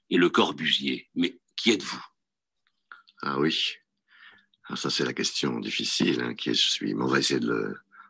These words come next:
Speaker 2: on va essayer de le découvrir ensemble, puisque vous voulez bien m'accueillir.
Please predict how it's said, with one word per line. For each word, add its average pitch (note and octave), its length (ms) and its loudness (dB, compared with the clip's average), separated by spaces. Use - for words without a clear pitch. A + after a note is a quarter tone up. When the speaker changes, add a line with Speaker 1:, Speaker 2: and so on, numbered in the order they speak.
Speaker 2:
on D#2+ 40 4
va E2 60 6
essayer E2+ 180 4
de D#2 60 2
le D#2 40 6
découvrir D2+ 400 4
ensemble, G#2 380 2
puisque - 240 -2
vous B1 60 -6
voulez C2+ 120 4
bien C2+ 140 2
m'accueillir. A#1 560 2